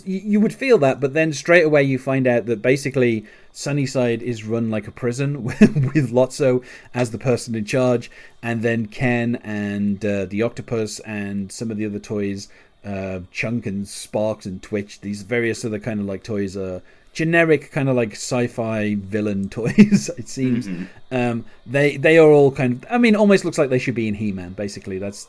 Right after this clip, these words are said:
Speaker 1: those what
Speaker 2: Yeah.
Speaker 1: the villains look like. Um, they, they, they are kind of in charge of keeping things in place. And of course, uh,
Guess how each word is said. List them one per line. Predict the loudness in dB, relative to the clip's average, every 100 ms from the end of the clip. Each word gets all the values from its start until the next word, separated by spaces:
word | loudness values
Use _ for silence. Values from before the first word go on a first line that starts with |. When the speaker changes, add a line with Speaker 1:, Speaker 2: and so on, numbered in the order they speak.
| -14
Speaker 1:
those | -6 -2 -2
what | -2
Speaker 2:
Yeah. | -2 -2
Speaker 1:
the | -2
villains | -2 -2 -4
look | -6 -6
like. | -8 -10 -18 -20 _ -10
Um, | -6 -4 -4 -6 -12 -18
they, | -2 2 4 2
they, | 0 2 2 2
they | 4 6
are | 6
kind | 6 2 2
of |
in | 0
charge | 0 -2 -2 -4
of | -6
keeping | -6 -4 -4
things | -4 -4
in | -6 -8
place. | -8 -8 -10 -18 -20 -16
And | -8 -8
of | -6
course, | -4 -4 -6 -12
uh, | -12 -10 -10